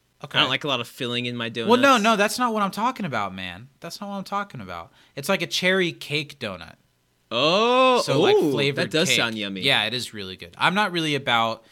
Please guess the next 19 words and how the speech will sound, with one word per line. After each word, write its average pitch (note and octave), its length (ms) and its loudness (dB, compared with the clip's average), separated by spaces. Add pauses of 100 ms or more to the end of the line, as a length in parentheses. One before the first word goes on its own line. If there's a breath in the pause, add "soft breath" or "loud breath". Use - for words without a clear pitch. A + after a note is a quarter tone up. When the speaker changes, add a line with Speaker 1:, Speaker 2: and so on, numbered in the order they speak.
(340 soft breath)
Speaker 1:
any C3 240 -2
of A#2 60 -2
your G#2+ 140 -6
powdery B2 640 0
things A#2 720 -2
or G#2+ 440 -8 (140 loud breath)
Speaker 2:
I A#3+ 80 4
don't D4+ 120 4
wanna A3 140 6
Speaker 1:
like, F#3 40 4
Speaker 2:
make B2 140 -2
a G#2+ 40 -4
mess. G#2 540 -6
Speaker 1:
the G3 200 0
idea F#3 680 0
sometimes F3+ 720 -2
of F#3 100 -6
something F#3+ 440 -4
with F3+ 260 -6